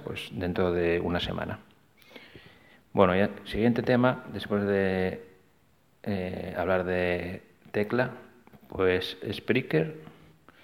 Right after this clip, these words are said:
mm, no sé exactamente qué significaba esto. Es que tampoco tengo muchos, ah, sí, tengo un tema de seguridad informática. Ostras, si se me olvidó comentarlo. Em, en la Euskal Encounter,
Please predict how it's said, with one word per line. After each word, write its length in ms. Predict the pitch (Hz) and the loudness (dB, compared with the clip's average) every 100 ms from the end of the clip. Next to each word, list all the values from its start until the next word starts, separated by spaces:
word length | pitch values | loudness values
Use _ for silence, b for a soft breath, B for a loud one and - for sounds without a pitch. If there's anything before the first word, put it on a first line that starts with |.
| B B B B B - | B B B B B -12
mm, 420 | 95 87 85 87 | -8 -8 -6 -6
no 80 | 90 | -4
sé 100 | 107 | -4
exactamente 480 | 110 107 104 101 92 | -2 2 4 4 2
qué 100 | 90 | 0
significaba 580 | - 90 87 90 87 | -4 -4 -4 -2 0
esto. 300 | 92 - - 147 - _ _ - | 0 0 -6 -6 -16 _ _ -14
Es 120 | - | -6
que 80 | 120 | -2
tampoco 340 | 120 - 113 | -2 0 2
tengo 160 | 113 107 | 4 4
muchos, 320 | 104 104 101 | 2 0 -6
ah, 160 | - 113 | -4 -4
sí, 320 | - 98 - - - | -4 -6 -6 -12 -6
tengo 160 | 95 98 | -2 0
un 80 | |
tema 200 | 104 104 | 2 4
de 80 | 104 | 2
seguridad 300 | 101 101 98 | 2 0 0
informática. 640 | 101 95 92 98 - - 110 - - | 0 -4 -6 -6 -8 -10 -12 -16 -14
Ostras, 320 | 131 - 110 | -14 -12 -14
si 80 | - | -12
se 100 | - | -12
me 80 | 95 | -6
olvidó 240 | 95 92 | -2 0
comentarlo. 520 | 107 107 - 107 104 - - B B B B B B B _ | 0 -2 -2 -4 -4 -10 -16 B B B B B B B _
Em, 1040 | - 98 95 92 92 90 92 95 92 90 90 92 - _ - | 2 4 4 2 2 0 0 -2 -4 -6 -8 -12 -18 _ -10
en 140 | 92 | -6
la 120 | 90 101 | 2 2
Euskal 260 | 113 123 | 4 4
Encounter, 520 | 123 127 135 113 117 | 4 6 4 4 0